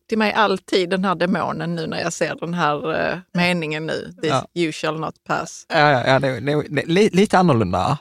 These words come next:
Speaker 2: eh,
Speaker 1: Andra
Speaker 2: men
Speaker 1: associationer har
Speaker 2: andra
Speaker 1: jag.
Speaker 2: associationer.
Speaker 1: Men jag tycker det är en fin mening du har tagit som rubrik idag.
Speaker 2: Ja,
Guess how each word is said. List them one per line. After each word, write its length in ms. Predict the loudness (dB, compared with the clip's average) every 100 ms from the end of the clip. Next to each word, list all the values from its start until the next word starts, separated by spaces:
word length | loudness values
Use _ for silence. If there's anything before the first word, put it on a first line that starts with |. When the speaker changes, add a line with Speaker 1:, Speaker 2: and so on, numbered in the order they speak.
| -2
Speaker 2:
eh, 240 | 2 4 2
Speaker 1:
Andra 320 | -2 0 2
Speaker 2:
men 80 | 4
Speaker 1:
associationer 800 | 4 0 0 0 2 0 2 2
har 60 |
Speaker 2:
andra 120 | 2 2
Speaker 1:
jag. 80 | 2
Speaker 2:
associationer. 600 | 0 -4 0 0 0 -2
Speaker 1:
Men 120 | 0
jag 160 | 0
tycker 240 | 0 -4 -2
det 60 | 0
är 60 |
en 60 | 0
fin 280 | 2 2 0
mening 340 | -2 -2 -6
du 100 | -6
har 160 | -6 -6
tagit 380 | -4 -6 -8
som 280 | -10 -10 -8
rubrik 380 | -8 -8 -10 -10 -8
idag. 140 | 0
Speaker 2:
Ja, 260 | 4 4